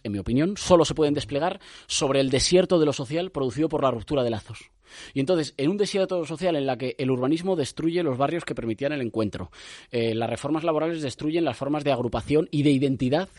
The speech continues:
que antes se asociaban al mundo del trabajo, eh, la cultura cada vez más tiene que ver con un patrón de, y el ocio con un patrón de consumo cada vez más individualizado en casa, con el móvil, con aplicaciones individuales, que no queda saber películas con la gente. Entonces,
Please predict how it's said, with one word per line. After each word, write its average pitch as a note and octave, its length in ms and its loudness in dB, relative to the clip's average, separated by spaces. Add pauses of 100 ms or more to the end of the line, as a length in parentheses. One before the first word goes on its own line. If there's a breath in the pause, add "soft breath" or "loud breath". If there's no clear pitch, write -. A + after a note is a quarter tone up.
que C3 100 2
antes C3+ 240 -2
se C#3 60 -4
asociaban B2 380 -4
al A2+ 120 -4
mundo C3 240 -2
del C3 120 -4
trabajo, G2+ 520 -10 (340 loud breath)
eh, A2+ 300 2
la A#2+ 160 2
cultura E3 460 4
cada C#3+ 180 4
vez C#3+ 160 0
más E3 180 -2
tiene C#3+ 220 -2
que C#3+ 80 -2
ver D#3 160 -2
con C3 100 -2
un C#3 100 0
patrón C#3 360 0
de, C#3 160 -2
y A2+ 140 -4
el A2+ 60 -2
ocio D3+ 280 -2
con B2+ 120 0
un C3+ 80 0
patrón C3+ 240 0
de C3 80 -2
consumo C#3 360 -2
cada B2+ 120 -2
vez A#2+ 60 -6
más B2+ 160 -6
individualizado A#2+ 680 -4
en A2 80 -6
casa, C3 320 -8
con G#2+ 160 -8
el G2+ 120 -8
móvil, C3+ 380 0 (180 loud breath)
con A2+ 140 -6
aplicaciones A2+ 560 -6
individuales, B2+ 640 -2 (220 loud breath)
que F#2 80 -12
no G#2+ 100 -8
queda G#2 220 -4
saber G2+ 200 -10
películas G2+ 320 -8
con G2+ 80 -8
la F#2 60 -10
gente. A2 220 -10
Entonces, D3 360 -4